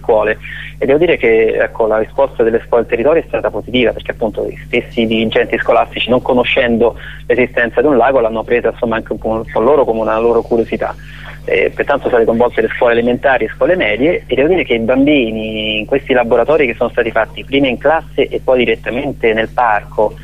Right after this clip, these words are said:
e devo dire che loro hanno veramente tirato fuori di tutto e di più, insomma, quello che potrebbe diventare un lago. Insomma, si capisce che in realtà a volte, eh, abbiamo intorno a noi delle risposte che potrebbero migliorare la qualità della vita e,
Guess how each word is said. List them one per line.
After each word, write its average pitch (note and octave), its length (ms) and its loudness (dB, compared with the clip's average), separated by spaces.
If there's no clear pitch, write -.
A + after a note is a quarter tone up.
e A2+ 260 2
devo A#2 120 4
dire E3+ 160 4
che - 120 -2
loro A#2+ 340 2
hanno A2+ 380 0
veramente A2+ 520 0
tirato A2 300 0
fuori A2 920 0
di A2+ 80 -10
tutto C#3 240 0
e A2+ 60 4
di G#2+ 160 -2
più, C#3 140 2
insomma, A2+ 460 2
quello D3 280 4
che A2+ 100 0
potrebbe B2 400 -2
diventare A#2+ 420 0
un G#2+ 140 0
lago. A2 400 0
Insomma, A2+ 320 -6
si C#3 60 0
capisce C3+ 320 2
che B2 60 -2
in A2+ 140 2
realtà D3+ 120 0
a - 20 4
volte, B2+ 320 0
eh, - 80 -2
abbiamo A2+ 680 0
intorno C#3+ 420 2
a - 20 4
noi C#3 240 4
delle - 220 4
risposte B2+ 640 -2
che G#2+ 120 -4
potrebbero A#2 1000 2
migliorare B2 540 2
la A2 100 0
qualità A2+ 240 0
della A#2+ 180 2
vita A2 460 0
e, G#2+ 520 0